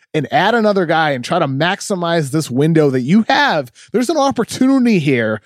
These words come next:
with Damian Lillard playing at an M V P level right now, with C J McCollum doing what he always has, and Anthony Simons ascending into, like, a very nice role player already and maybe something more in the future.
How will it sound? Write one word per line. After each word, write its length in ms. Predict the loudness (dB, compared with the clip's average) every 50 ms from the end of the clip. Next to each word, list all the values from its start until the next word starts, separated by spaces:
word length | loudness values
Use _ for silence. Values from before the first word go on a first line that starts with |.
| -20 -10 -2 -2
with 160 | -2 0 2
Damian 400 | 2 2 2 4 2 2 2 2
Lillard 300 | 2 2 2 2 0 -2
playing 340 | -2 0 0 0 0 0 0
at 80 | 0
an 120 | 0 -2 -4 _ -2
M 300 | 0 0 2 0 -2 -4
V 260 | -2 0 2 2 2
P 320 | 0 -2 0 0 0 0 0
level 500 | 0 2 2 2 2 2 0 -2 -4 -4
right 280 | -4 -4 -4 -6 -8 -10
now, 380 | -10 -8 -6 -4 -4 -4 -6 -6 _ _ _ _ _
with 160 | -6 -4 -4 -4
C 220 | -2 -2 0 0
J 180 | 2 2 2 2
McCollum 520 | 2 0 0 0 0 2 2 0 0 0
doing 300 | 2 2 2 2 2 2
what 100 | 0 0
he 160 | 0 0 0
always 440 | 2 2 2 2 2 0 -2 -4 -4
has, 440 | -6 -4 -4 -4 -4 -6 -6 -8 -10
and 100 | -10 -8 -4
Anthony 380 | -2 -2 -2 0 -2 -2 -2 -2
Simons 680 | -2 -2 -2 0 0 0 0 -2 -4 -4 -6 -8 -10 -14 -18 -20 -20 -20 _ -8
ascending 640 | -8 -8 -6 -6 -2 0 0 2 2 2 2 0 0 0
into, 360 | -2 -2 -2 0 0 0 2
like, 180 | 2 0 -2
a 40 | -2
very 520 | -4 -2 0 2 2 4 2 2 0 -2 -4
nice 760 | -6 -6 -4 -2 0 0 0 2 0 0 -2 -6 -12 -16 -18 _ _ _ _ -16 -8
role 300 | -4 0 0 2 2 0
player 320 | 0 -2 0 0 2 2 2
already 560 | 2 2 2 2 2 0 0 0 0 0 0
and 100 | -2 0
maybe 280 | 0 0 2 2 0
something 360 | -2 -2 -4 -4 -4 -2 -4 -2
more 280 | 0 0 0 0 0
in 80 | -2 -4
the 60 | -6
future. 440 | -4 -4 -4 -4 -4 -6 -8 -8